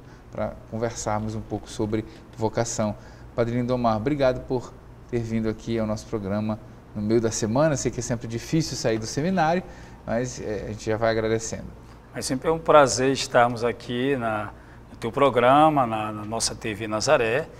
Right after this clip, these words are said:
Speaker 2: e de falarmos desse assunto de vocação, que é um assunto, como você mesmo já colocou, sugestivo para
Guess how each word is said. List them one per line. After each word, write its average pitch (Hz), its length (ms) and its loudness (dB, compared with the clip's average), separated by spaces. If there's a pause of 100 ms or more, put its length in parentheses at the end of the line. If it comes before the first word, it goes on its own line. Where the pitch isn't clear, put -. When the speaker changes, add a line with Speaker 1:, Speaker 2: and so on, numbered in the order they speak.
(280)
Speaker 2:
e 170 80 -4
de 180 100 -4
falarmos 170 420 4
desse 147 280 2
assunto 143 480 -2
de 147 100 -4
vocação, 131 640 2
que 135 240 -6
é 127 140 0
um 120 100 -4
assunto, 123 560 -6 (280)
como 120 260 -6
você 120 300 0
mesmo 120 180 -4
já 113 140 -4
colocou, 135 500 -2
sugestivo 131 1040 -4
para 110 340 0